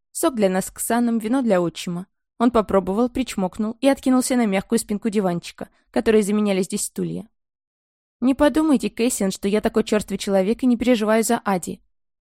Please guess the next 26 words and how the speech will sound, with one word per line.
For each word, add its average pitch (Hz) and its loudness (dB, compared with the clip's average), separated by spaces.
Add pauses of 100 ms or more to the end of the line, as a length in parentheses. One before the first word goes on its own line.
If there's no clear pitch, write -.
Просто 233 0
в 214 6
отличие 233 2
от 220 0
вас 240 2
или 202 2
Эли, 226 0
я 185 0
ее 208 2
очень 214 -2
давно 208 0
знаю. 196 -6 (380)
Потому 277 2
и 269 4
утверждаю, 240 0
что - -4
она 208 2
не 220 2
может 220 0
быть 170 -8
убийцей. 196 -6 (380)
Вся - 2
эта 214 2
надменность 214 0
и - 2
холодность — 214 -2